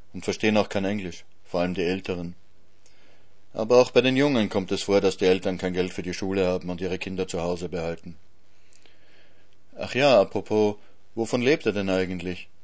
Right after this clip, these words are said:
Und wie ist er zu einem Highschool-Abschluss gekommen? Seine Mutter hat ihm das ermöglicht. Seine Mutter sorgt für ihn und seinen jüngeren Bruder. Was sie macht? Sie ist Putzfrau.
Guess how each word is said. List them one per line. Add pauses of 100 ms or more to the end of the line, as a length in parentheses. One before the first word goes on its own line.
(400)
Und
wie
ist
er
zu
einem
Highschool-Abschluss
gekommen? (1300)
Seine
Mutter
hat
ihm
das
ermöglicht. (640)
Seine
Mutter
sorgt
für
ihn
und
seinen
jüngeren
Bruder. (840)
Was
sie
macht? (720)
Sie
ist
Putzfrau.